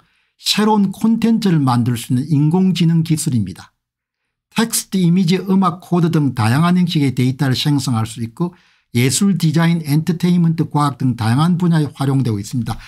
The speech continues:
이렇게 답을 딱 해주지 않습니까? <laughs> 예. 그래서 이제 보니까 작동 방식은 이렇습니다. 생성형 에이아이는 두 단계로 작동합니다.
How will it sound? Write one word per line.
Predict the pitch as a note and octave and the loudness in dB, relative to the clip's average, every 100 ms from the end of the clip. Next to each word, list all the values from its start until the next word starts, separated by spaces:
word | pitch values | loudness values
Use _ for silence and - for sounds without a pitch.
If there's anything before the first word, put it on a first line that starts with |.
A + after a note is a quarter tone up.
| - | -2
이렇게 | G3 G#3 | 0 0
답을 | E3 F3+ G#3 | 0 0 -2
딱 | - - - | -4 -8 -6
해주지 | C3+ E3+ | -4 0
않습니까? | E3 D#3+ E3+ E3+ E3 E2+ - _ _ _ | 0 0 0 0 -2 -8 -12 _ _ _
<laughs> | F#3 - G3 D#3+ - G3+ - - - _ _ _ _ _ _ _ _ _ | -8 -6 -6 -8 -8 -12 -12 -18 -20 _ _ _ _ _ _ _ _ _
예. | A2+ G2+ A2 - _ _ _ _ _ _ _ _ | -8 -8 -10 -16 _ _ _ _ _ _ _ _
그래서 | G3 G3 F#3+ F#3 F#3 - _ | -2 0 0 -2 -6 -10 _
이제 | F3 F3+ | 0 0
보니까 | F#3 F#3+ E3 | 2 2 2
작동 | E3 G3+ F#3 A3+ A3 | 0 -2 0 0 2
방식은 | F#3+ F#3+ F3 E3 | 2 0 2 0
이렇습니다. | C3 D3 - E3 D#3 G2+ - _ _ _ | 2 0 0 0 0 -2 -6 _ _ _
생성형 | - A3+ A3 G#3 F3+ D#3+ | -2 0 2 2 2 2
에이아이는 | E3 E3 E3+ C#3+ | 2 2 2 0
두 | C3 C3 | 0 0
단계로 | E3 G3 F#3+ E3+ | 2 2 2 2
작동합니다. | C#3+ C3 - A#2 G#2+ G2+ F2 | 0 -2 -2 0 0 -2 -6